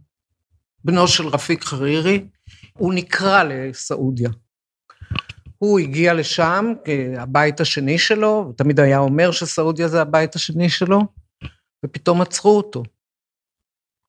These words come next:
עצרו אותו, והוא נעלם לגמרי, אבל ה-, הצרפתים הצליחו ללחוץ על ראש העצר בן סלמן, ושחררו אותו,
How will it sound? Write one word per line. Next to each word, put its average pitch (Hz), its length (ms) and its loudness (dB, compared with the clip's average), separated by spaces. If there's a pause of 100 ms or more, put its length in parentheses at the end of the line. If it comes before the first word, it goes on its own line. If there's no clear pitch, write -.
(160)
עצרו 170 460 2
אותו, 196 640 2
והוא 147 320 0 (1800)
נעלם 185 640 4 (540)
לגמרי, 151 480 0
אבל 165 320 2
ה-, 160 320 2 (640)
הצרפתים 175 960 0 (320)
הצליחו 165 440 -2
ללחוץ 151 520 0
על 143 120 0
ראש 143 300 2
העצר 143 320 -2
בן 135 200 -2
סלמן, 151 640 0
ושחררו 143 1120 0
אותו, 147 380 -2